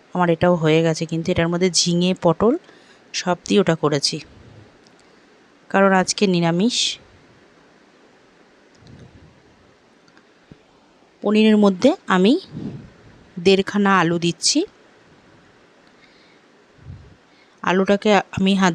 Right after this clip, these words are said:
দিয়ে একটু ইয়ে করে রেখেছিলাম, তারপরে আবার দিয়ে দিলাম ওর মধ্যে। কিন্তু বাড়িতে আমি অন্য সময় আর এক করি, যেটা আমি আলু ব্যবহার করি না সবসময়, কিন্তু আজকে আমি আলুটার মধ্যে দিচ্ছি। এর আগের দিনও করেছিলাম আলু দিয়ে, ভালোই বেশ লাগে। আমার দেখো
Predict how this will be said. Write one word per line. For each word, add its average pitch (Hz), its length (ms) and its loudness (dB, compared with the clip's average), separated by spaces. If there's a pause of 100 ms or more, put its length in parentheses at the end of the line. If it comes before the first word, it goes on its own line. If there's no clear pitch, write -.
দিয়ে 190 180 2
একটু - 180 -4
ইয়ে 185 240 4
করে 185 120 4
রেখেছিলাম, 185 460 -2
তারপরে 185 340 -2
আবার 175 140 2 (640)
দিয়ে 185 240 2
দিলাম 170 260 2
ওর 165 100 2
মধ্যে। 160 300 2 (800)
কিন্তু 202 180 2 (100)
বাড়িতে 185 280 0
আমি 208 100 2
অন্য 196 200 4
সময় 196 320 2
আর 180 120 0
এক 175 40 -20 (300)
করি, 190 280 2 (320)
যেটা 190 280 2 (120)
আমি 202 220 0
আলু 175 220 0
ব্যবহার 180 300 0
করি 175 240 0
না 175 140 0
সবসময়, 202 440 -4
কিন্তু 190 180 -2
আজকে 170 240 -2
আমি 185 160 0
আলুটার 170 440 0
মধ্যে 175 220 -2
দিচ্ছি। 170 280 -4
এর 180 120 0
আগের 160 180 -8
দিনও 214 180 0
করেছিলাম 202 380 0
আলু 170 180 0
দিয়ে, 175 180 -2
ভালোই 196 260 2
বেশ 185 240 -2
লাগে। 175 240 -6 (1120)
আমার 196 200 0
দেখো 196 280 0